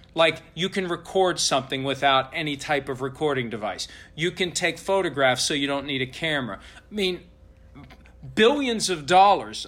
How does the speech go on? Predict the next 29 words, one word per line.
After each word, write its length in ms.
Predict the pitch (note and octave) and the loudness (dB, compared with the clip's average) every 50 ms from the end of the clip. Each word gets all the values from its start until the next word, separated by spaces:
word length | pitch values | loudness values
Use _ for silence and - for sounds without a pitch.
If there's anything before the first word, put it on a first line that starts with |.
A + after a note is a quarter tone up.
| - - | -8 -4
of 260 | F3 E3 C#3+ C3 - - - - - - - - - - - | -4 -4 -4 -6 -14 -20 -20 -20 -20 -20 -20 -20 -18 -8 0
American 580 | F3+ F3+ F3 F3 G3 G3+ G#3 G#3+ - - F3 F3 | 0 2 2 2 2 2 2 0 0 0 -2 -2
industry 560 | F3+ F#3+ F#3 F#3 D#3+ - - - D3 C3+ B2+ | -2 -2 -2 -4 -4 -4 -4 -4 -6 -4 -4
are 80 | B2 A#2 | -4 -6
gone 520 | A#2 A2+ - E3+ E3+ E3+ F3 F3 D#3+ D3 | -8 -4 2 4 4 4 4 2 0 0
now 200 | C#3 C3+ C3 B2+ | 0 2 2 2
forever, 420 | B2+ - D3+ D#3+ F#3 F#3+ D3 D3 | 0 0 0 2 4 4 2 2
replaced 520 | C3 D3 D#3 - - A3+ A#3 G#3 - - - | -2 -2 -2 0 2 2 2 2 0 0 4
by 340 | D3 C#3+ C#3 C#3+ D3 C#3 C3+ - - - | 6 8 8 8 6 2 -2 -12 -10 -2
Apple 400 | A#2 F3 G3 G3 G3 C#3 C#3+ D3 | 2 4 4 4 2 0 -4 -2
making 380 | D3+ D#3 D#3 - - D3+ D3 | 0 -2 -2 -2 -4 -8 -6
these 180 | C#3 C#3+ C3+ B2+ | -4 -4 -6 -6
devices 560 | B2 B2 C#3 C#3+ D#3 - - - C#3+ C3 B2 | -4 2 2 4 4 4 0 -4 -6 -6 -8
that 160 | - C#3+ C3 | -10 -10 -8
do 160 | - D3 C#3+ C#3 | -6 -6 -6 -6
twenty 380 | C3+ - - E3 D#3+ D3+ C#3+ | -8 -8 -6 -6 -4 -4 -4
different 280 | C3+ C3 C3+ C3+ B2 B2+ | -6 -6 -6 -8 -8 -6
things 320 | - C3+ C3+ C3 B2 A2+ | -6 -4 -4 -4 -4 -6
in 140 | A#2+ A2+ A#2 | -6 -8 -6
one. 200 | A2+ G2+ F2+ F2+ | -8 -8 -8 -8
So 120 | - D#3+ | -6 -6
anyway, 260 | D3+ D3 B2+ A2+ A2 A2+ | -4 -4 -6 -6 -8 -6
enough 200 | B2+ C#3 B2+ C3+ | -6 -6 -6 -6
of 60 | A#2 | -8
that 180 | A2+ G#2+ - | -8 -10 -10
bullshit. 400 | - G2 F#2+ - - C3+ C#3 - - - - - - - - | -12 -12 -10 -10 -8 -8 -8 -10 -10 -18 -20 -20 -20 -10 -4
We 160 | - G3 G#3 | 0 4 6
are 160 | G3 F3+ E3+ D#3 | 8 8 8 6
here 380 | D#3 E3+ F#3 F#3+ G3 F#3+ - | 4 2 2 2 0 -2 -6